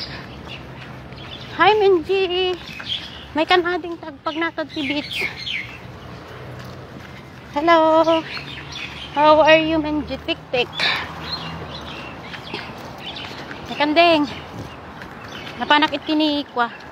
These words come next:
Umsuk yung beach. Mag na ako. Malapit na ako.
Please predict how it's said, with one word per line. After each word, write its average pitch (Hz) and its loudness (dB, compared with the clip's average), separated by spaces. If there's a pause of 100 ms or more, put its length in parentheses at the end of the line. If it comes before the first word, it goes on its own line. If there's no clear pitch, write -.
(120)
Umsuk 269 -4
yung 285 -2
beach. 254 -4 (1500)
Mag 254 2
na 220 4
ako. 240 0
Malapit 254 0
na 254 -4
ako. 240 -4